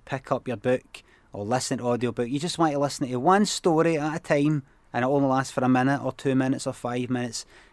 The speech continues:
and then you can get back to whatever it was you're doing. It's perfect for the Twitter generation, for the don't have a time type of people out there.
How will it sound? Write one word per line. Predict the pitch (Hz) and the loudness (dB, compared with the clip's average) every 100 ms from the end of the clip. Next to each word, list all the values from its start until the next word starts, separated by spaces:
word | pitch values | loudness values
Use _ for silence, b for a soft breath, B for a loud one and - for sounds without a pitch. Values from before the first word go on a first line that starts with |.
| b | b
and | - 131 | 0 2
then | 127 | 2
you | 127 | 0
can | 120 | -4
get | 117 | -4
back | 101 117 110 | -4 -6 -6
to | 123 | -6
whatever | 117 113 113 | -6 -6 -8
it | 101 | -8
was | 110 - | -8 -8
you're | |
doing. | 107 104 113 | -6 -6 -6
It's | 110 - | -8 -6
perfect | - 160 156 - 143 - B B | 2 4 4 0 -2 -2 B B
for | - 120 | -10 -6
the | 107 | -6
Twitter | - - - 113 131 131 127 | -6 -6 0 6 6 6 -2
generation, | 101 131 127 131 127 123 123 127 120 135 117 | -2 0 2 2 2 2 2 2 0 0 -2
for | - 120 | 0 0
the | 110 104 101 B B B B _ | 0 -2 -6 B B B B _
don't | 165 160 151 | 10 10 10
have | 143 143 | 6 6
a | 120 | 4
time | - - 117 120 123 107 - _ _ _ _ | -2 -4 -2 0 0 -2 -8 _ _ _ _
type | - 131 117 | -2 -2 -2
of | 104 | -6
people | - 107 120 117 | -8 -8 -4 -4
out | 107 | -4
there. | 104 98 | -6 -12